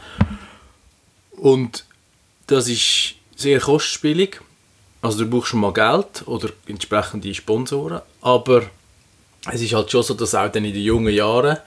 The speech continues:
eine schwarze Bevölkerung, und das ist, glaub ich, recht global, hat wie auch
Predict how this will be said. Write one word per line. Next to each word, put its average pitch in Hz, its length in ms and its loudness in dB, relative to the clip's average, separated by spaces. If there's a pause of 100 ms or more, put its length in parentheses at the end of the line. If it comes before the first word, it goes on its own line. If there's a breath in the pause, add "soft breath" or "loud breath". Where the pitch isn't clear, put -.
(720 soft breath)
eine 110 100 -2
schwarze 113 1160 0
Bevölkerung, 170 680 2 (240)
und 104 120 -10
das 104 140 -4
ist, 92 140 -6
glaub 101 200 -2 (300)
ich, - 40 -10
recht 117 280 -4
global, 117 500 2 (400 loud breath)
hat 98 180 -6
wie 120 180 2
auch 113 320 4